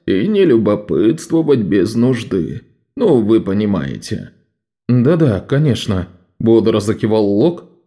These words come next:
не желая расстраивать мебельщика дальнейшими расспросами. И решил при случае самостоятельно разобраться в странностях салон Корба. «Разумеется, я вас прекрасно понимаю.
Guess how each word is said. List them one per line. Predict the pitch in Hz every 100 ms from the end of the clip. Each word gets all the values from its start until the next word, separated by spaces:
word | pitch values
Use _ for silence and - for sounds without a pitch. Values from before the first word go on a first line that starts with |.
| _ 131
не | 156
желая | 160 185 151 107
расстраивать | 107 107 - 117 110 107 110
мебельщика | 127 147 123 - -
дальнейшими | 117 113 110 107 - 113
расспросами. | 113 131 - 107 98 104 95 90 - _ _ _ _ _
И | 139 214
решил | 196 - 180 208
при | - 151
случае | 147 165 165 - 151
самостоятельно | 143 160 - 185 147 104 101 101 104
разобраться | 113 110 104 113 127 180
в | 170
странностях | - 117 104 101 104 - 110
салон | - 101 104 120
Корба. | 127 107 98 95 87 - _ _ _ _ _ -
«Разумеется, | 117 117 165 180 131 139
я |
вас | 135 135
прекрасно | 143 131 135 135 131 123
понимаю. | 123 120 104 92